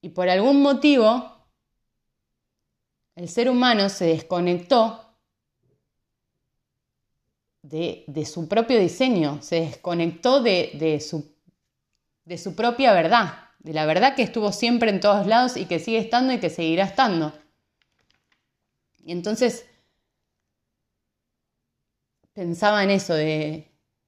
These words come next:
de cómo a veces por esta, por esta vida loca y por estas asociaciones que, que nos hacemos en la cabeza de que necesitamos conseguir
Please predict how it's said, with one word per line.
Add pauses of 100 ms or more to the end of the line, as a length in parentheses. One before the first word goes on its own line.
(680)
de
cómo
a
veces
por
esta,
por
esta
vida
loca
y
por
estas
asociaciones
que,
que
nos
hacemos
en
la
cabeza
de
que
necesitamos
conseguir